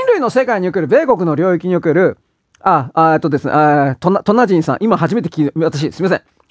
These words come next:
すいません。私、目つぶりながらいつも喋ってんので、今初めて目開けたら、トナジンさん、メリークリスマス、初見です。あ、ありがとうございます。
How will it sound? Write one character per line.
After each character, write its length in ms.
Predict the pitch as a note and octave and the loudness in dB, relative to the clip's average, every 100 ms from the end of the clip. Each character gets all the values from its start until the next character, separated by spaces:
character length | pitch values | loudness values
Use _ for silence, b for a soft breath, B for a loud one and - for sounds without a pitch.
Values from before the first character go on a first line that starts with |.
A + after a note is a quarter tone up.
| - - | -20 -20
す 120 | - | -8
い 20 | F3 | -6
ま 80 | |
せ 60 | C#3 | -4
ん。 100 | G#2+ | -6
私、 220 | - C#3 D3 | -6 -4 -2
目 260 | D#3 F#4 | 0 0
つ 140 | - A#3 | -2 -2
ぶ 60 | |
り 60 | F3 | 0
な 80 | F3 | 0
が 100 | F3 | 0
ら 160 | E3 | -2
い 60 | D#3+ | -4
つ 100 | F#3+ | -4
も 60 | D#3 | -4
喋 240 | D3+ F3 | -2 -4
っ 20 | |
て 100 | E3 | -6
ん 40 | A#2+ | -8
の 80 | |
で、 240 | A#2+ B2+ - _ - | -4 -6 -6 _ -8
今 220 | F#3 D#3+ | -2 0
初 160 | D#3+ B3+ | 0 0
め 80 | |
て 160 | D3+ G2 b b | -2 -4 b b
目 160 | F3 G3 | 0 2
開 120 | D3 | 2
け 80 | C3 | 0
た 80 | B2+ | -2
ら、 140 | B2+ | -4
ト 120 | - F3+ | -2 0
ナ 140 | G#3+ | 0
ジ 100 | D#3+ | 0
ン 80 | B2+ | -2
さ 120 | G#2+ | -8
ん、 100 | - _ _ | -14 _ _
メ 120 | D3 F3+ | -2 0
リ 140 | A3 | 0
ー 40 | |
ク 100 | G3+ | -2
リ 100 | G3+ | -2
ス 60 | E3 | -2
マ 100 | C3 | -4
ス、 120 | A#2 | -4
初 200 | - F3 | -6 -4
見 180 | F3+ F3+ | -2 0
で 80 | E3 | -2
す。 120 | - | 0
あ、 80 | C#3+ | 0
あ 40 | |
り 60 | C#3 | 0
が 80 | E3+ | 0
と 80 | |
う 20 | C#3 | -4
ご 60 | |
ざ 80 | B2 | -6
い 40 | |
ま 60 | |
す。 80 | B2 | -8